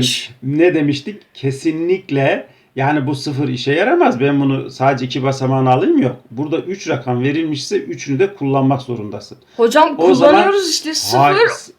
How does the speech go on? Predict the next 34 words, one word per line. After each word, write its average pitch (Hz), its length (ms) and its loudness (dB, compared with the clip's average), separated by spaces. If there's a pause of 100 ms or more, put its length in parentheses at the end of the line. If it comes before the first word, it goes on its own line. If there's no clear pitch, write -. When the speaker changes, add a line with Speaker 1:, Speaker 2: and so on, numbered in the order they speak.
(200)
Speaker 2:
sıfır 170 300 -8
otuz 147 320 -4
dört 160 240 -4
diye 151 80 0
bir 151 60 -2
sayı 143 400 4
yok. 123 140 -2
Speaker 1:
Sıfır 403 100 8
kırk 466 420 6
üç - 120 -10
hocam. 320 420 0
Speaker 2:
Ya 151 120 2
da 151 140 0
kırk 147 240 -8
üç 135 180 -10
diye 135 160 -2
bir 127 60 -2
sayı 123 280 2
Speaker 1:
Hocam 359 240 6
Speaker 2:
yok. 403 120 -8
Speaker 1:
kırk 262 320 -6
üç 466 160 -10
cevap. 349 240 -2
Speaker 2:
Burada 370 240 4
çok 359 220 0
ilginç 165 360 -2
bir 143 60 -10
şey 165 220 0
çıkıyor. 123 540 -4 (340)
Speaker 1:
Ne - 80 -12
Speaker 2:
Bak, 135 100 -10
Speaker 1:
çıkıyor - 300 -12
hocam? 277 180 -18 (120)
Speaker 2:
bence 127 480 -2